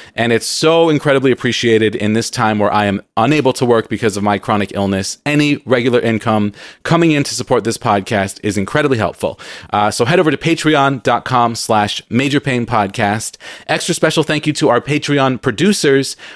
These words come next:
who've signed up to support this show at the highest tier of twenty-five dollars per month. Steve Kavanaugh,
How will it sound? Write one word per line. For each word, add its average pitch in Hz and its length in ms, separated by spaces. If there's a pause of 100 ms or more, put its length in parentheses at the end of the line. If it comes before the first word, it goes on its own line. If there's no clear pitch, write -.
who've 123 160
signed 156 280
up 147 100
to 131 80
support 135 380
this 143 120
show 135 220
at 120 100
the 110 80
highest 156 420
tier 131 300
of 104 240
twenty-five 160 600
dollars 120 320
per 123 120
month. 104 380 (300)
Steve 170 400
Kavanaugh, 135 560